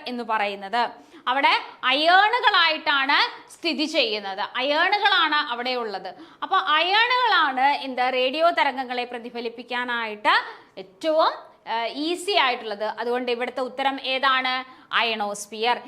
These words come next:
ഈ thermosphere-ിന്റെ താഴെ ഭാഗത്തിനെയാണ് നമ്മൾ ionosphere എന്ന് പറയുന്നത്.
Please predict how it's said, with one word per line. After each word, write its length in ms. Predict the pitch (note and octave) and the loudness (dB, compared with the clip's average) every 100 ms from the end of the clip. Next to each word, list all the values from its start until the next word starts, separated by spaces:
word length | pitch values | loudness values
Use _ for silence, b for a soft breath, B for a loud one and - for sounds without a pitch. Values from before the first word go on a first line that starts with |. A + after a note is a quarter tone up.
| C4+ | -10
ഈ 80 | D#4 | -10
thermosphere-ിന്റെ 920 | D#4 D#4+ D#4 F4 F4 F#4 F4 D#4+ D#4 | 2 2 4 4 2 2 2 2 0
താഴെ 600 | D#4 D#4 C#4+ D#4+ F4 G4+ | 2 2 4 4 4 2
ഭാഗത്തിനെയാണ് 760 | D#4+ D#4 C#4 C4+ C#4 C#4 C4+ C4+ | 0 2 2 0 -4 -4 -4 -4
നമ്മൾ 400 | C4 B3 C#4 A4 B B - A#3 | -4 2 2 2 B B -4 -2
ionosphere 600 | C4 C4+ C#4 - D4+ C#4 D4+ | 0 -2 -4 -4 2 2 2
എന്ന് 520 | A#3 A3+ C#4 A#4+ - - - | -2 0 2 0 -6 -8 0
പറയുന്നത്. 640 | A#3+ A3+ G3 F#3 F3 A3+ | 2 2 -2 -8 -2 -2